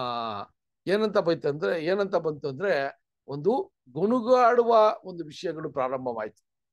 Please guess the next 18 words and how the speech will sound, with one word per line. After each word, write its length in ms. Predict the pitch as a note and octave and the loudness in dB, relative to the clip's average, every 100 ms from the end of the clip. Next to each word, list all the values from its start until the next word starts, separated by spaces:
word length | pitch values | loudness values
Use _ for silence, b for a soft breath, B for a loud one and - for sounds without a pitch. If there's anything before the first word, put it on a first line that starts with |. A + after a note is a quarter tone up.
| _ _ - | _ _ -4
ಒಬ್ಬೊಬ್ರು 840 | E3 A#3 G#3 B3 G#3+ F#3 G#3+ _ _ _ _ _ _ _ - | 2 4 6 6 8 8 4 _ _ _ _ _ _ _ -2
ತನ್ನಿಚ್ಛೆಯಾಗಿ 920 | F#3 A#3 B3+ - A3+ A3 F#3+ E3+ D#3+ | 0 2 0 2 4 6 6 2 0
ಅಥವಾ 560 | D#3 G#3 A3 E3+ - _ _ | 0 4 4 4 2 _ _
ಸೆಲ್ಫಿಶ್ 600 | - - A#3 C4 D4 B3 C4+ | -10 0 2 2 -6 -4 -2
ಆಗಿ 200 | B3+ G#3+ | 0 0
ಏನ್ 160 | A3+ | 0
ಮಾಡ್ತಾ 280 | A3 G3+ G3+ | -2 -4 -6
ಇದ್ರು 260 | F3+ D#3+ D3+ | -8 -4 -4
ಅಂದ್ರೆ 500 | E3+ F#3+ D#3 C#3+ _ _ _ - | 0 2 2 -2 _ _ _ -8
ಬೇರೆಯೊಬ್ಬರಿಗಿಂತ 1080 | E3 G#3 A3+ A3+ A3 F3 F#3+ G3 G#3+ B3 B3 F#3 E3 E3 b - | -2 0 2 2 2 -2 -6 -4 -6 -2 2 4 4 0 b -8
ಅವರು 180 | D3 E3 | -4 -2
ಸ್ವಲ್ಪ 320 | F3 F3 F3 | -2 -4 -2
ಹಣವನ್ನ 560 | E3+ D#3+ F#3 F#3+ F3+ F3 | -2 -2 -2 -2 -2 -6
ಜಾಸ್ತಿ 440 | C3+ C#3 D3+ G3 | -2 -2 -2 -6
ತಗೋತಾ 460 | F#3 E3+ F3 E3+ F3 | -6 -4 -4 -2 -4
ಇರ್ಬೋದು 480 | E3 D#3 D#3 D#3+ - _ _ _ - | -4 -8 -12 -12 -20 _ _ _ -6
ಅಥವಾ 540 | D3 F#3+ G3 F3 - b b - | 2 4 6 6 2 b b -2
ಅವರು 640 | D#3 F3 E3+ D#3+ D#3 - | 2 4 4 4 2 -2